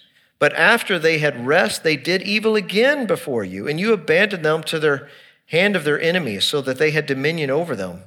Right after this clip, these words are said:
Yet when they turned and cried to you, you heard from heaven, and many times you delivered them according to your mercies. And you warned them in order to turn them back to your law.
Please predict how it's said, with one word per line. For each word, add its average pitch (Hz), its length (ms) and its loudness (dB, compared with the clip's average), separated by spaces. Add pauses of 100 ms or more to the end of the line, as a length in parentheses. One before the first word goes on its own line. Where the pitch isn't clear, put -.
(180)
Yet 165 240 2
when 170 200 0
they 233 140 2
turned 165 420 0
and 127 100 -6
cried 185 400 0
to 139 100 -8
you, 123 160 -6
you 160 320 -6
heard 165 260 -2
from 127 160 -6
heaven, 117 420 -4
and 135 200 -6
many 190 280 2
times - 640 -2 (380)
you 151 140 -4
delivered 151 420 2
them 127 160 0
according 151 400 -2
to 160 40 -12
your 156 100 -2
mercies. 135 560 -4 (460)
And 139 140 -4
you 208 160 0
warned 180 400 0
them 151 240 0
in 151 240 -2
order 175 360 0
to - 140 -6
turn 170 380 -2
them 151 260 -2
back 151 360 0
to 143 80 -8
your 135 180 -4
law. 135 500 -4